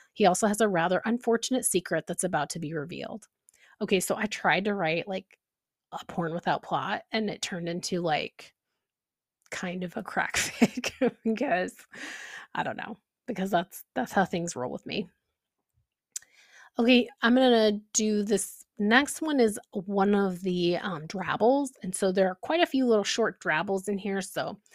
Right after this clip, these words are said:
um, I'll try to remember to point that out as we go through them.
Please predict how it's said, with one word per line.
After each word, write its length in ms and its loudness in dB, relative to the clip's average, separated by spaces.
um, 280 -4
I'll 80 -2
try 240 2
to 100 4
remember 440 2
to 280 -2
point 300 -8
that 160 -2
out 240 -4
as 140 -6
we 80 -2
go 140 -2
through 240 -8
them. 260 -6